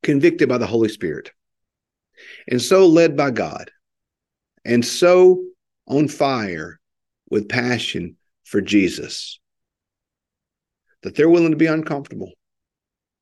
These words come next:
and they're willing to be faithful to God, faithful to what God's called them to do, faithful to what God's called them to preach, faithful to wh-, who God is,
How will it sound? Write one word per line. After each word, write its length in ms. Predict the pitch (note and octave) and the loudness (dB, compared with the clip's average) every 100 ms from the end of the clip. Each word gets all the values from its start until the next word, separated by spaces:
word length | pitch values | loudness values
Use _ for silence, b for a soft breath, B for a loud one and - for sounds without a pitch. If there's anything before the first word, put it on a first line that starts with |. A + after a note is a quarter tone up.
| _ _ _ _ _ B B | _ _ _ _ _ B B
and 120 | A#2 A#3 | 2 6
they're 100 | F#3+ | 6
willing 300 | G3 F#3+ E3+ | 6 4 2
to 140 | F3+ | 0
be 60 | D#3+ - _ - | 0 -8 _ 2
faithful 680 | F3 F3+ F3+ E3 D#3+ D#3 _ _ _ _ _ _ _ _ - | 4 2 0 0 0 -4 _ _ _ _ _ _ _ _ -6
to 100 | C3+ | 0
God, 380 | B2+ G2+ D#2+ F2 _ _ b - | 0 0 -6 -14 _ _ b -4
faithful 480 | E3+ G3+ G3+ F3+ | 0 2 2 -2
to 80 | E3+ | 0
what 180 | D3+ C3 | -2 0
God's 300 | D3+ D3 D3 | 0 -2 -4
called 260 | - C#3 A#2+ | -6 -6 -6
them 180 | A#2 | -4
to 100 | B2+ | -2
do, 80 | D3+ | -2
faithful 340 | C#3+ D3+ D#3 D#3 | 0 0 0 -2
to 60 | |
what 160 | C3+ B2+ | -4 -4
God's 260 | C#3+ C3 B2+ | -4 -6 -6
called 220 | B2 A2+ | -8 -6
them 100 | G#2+ | -8
to 120 | G#2 | -8
preach, 300 | - C#3 C3+ | -4 -4 -4
faithful 320 | - D#3 D#3 D3 | -4 -2 -2 -4
to 60 | |
wh-, 220 | B2+ B2 | -4 -6
who 140 | A#2 B2 | -8 -6
God 440 | C#3 C#3 C3 C3 - b b | -4 -4 -4 -8 -14 b b
is, 500 | - B2+ F#2 F2 | 0 2 0 -6